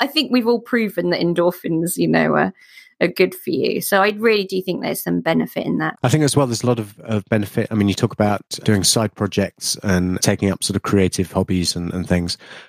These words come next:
Speaker 2: Of course, th-, there's value in, in not only sort of fueling your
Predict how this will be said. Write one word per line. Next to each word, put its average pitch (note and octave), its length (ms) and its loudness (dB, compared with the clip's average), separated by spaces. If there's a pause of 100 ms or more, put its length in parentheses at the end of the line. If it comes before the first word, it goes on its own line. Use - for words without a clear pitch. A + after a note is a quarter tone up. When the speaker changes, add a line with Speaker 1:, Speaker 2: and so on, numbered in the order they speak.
(100)
Speaker 2:
Of - 60 -2
course, A#2 300 0
th-, B2+ 120 -4 (460)
there's G#2+ 480 2 (160)
value A2 420 0
in, F#2+ 260 -4
in G2+ 140 0
not G2+ 160 4
only G2 260 0
sort G2+ 180 -6
of - 40 -8
fueling G#2 460 0
your F#2 240 0